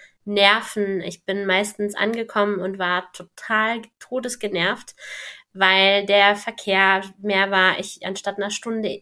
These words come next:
eigentlich immer anderthalb gebraucht habe und das war so ein externer Faktor, an dem ich auch nichts verändern konnte oder verändern kann.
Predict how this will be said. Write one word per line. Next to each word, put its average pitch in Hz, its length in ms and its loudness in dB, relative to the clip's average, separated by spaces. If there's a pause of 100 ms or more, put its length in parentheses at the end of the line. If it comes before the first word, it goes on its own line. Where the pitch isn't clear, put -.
eigentlich 208 360 -6 (100)
immer 226 320 -2
anderthalb 208 520 -4
gebraucht 196 460 -6
habe 196 160 0
und 196 100 -4
das 190 140 -8
war 202 120 -2
so 202 80 -4
ein 196 100 -8
externer 208 800 0
Faktor, 214 520 0 (220)
an 202 100 -4
dem 226 140 2
ich 220 100 -6
auch 202 80 0
nichts - 360 -6
verändern 208 400 2
konnte 202 420 -4
oder 185 200 -2
verändern 190 380 -4
kann. 208 380 -4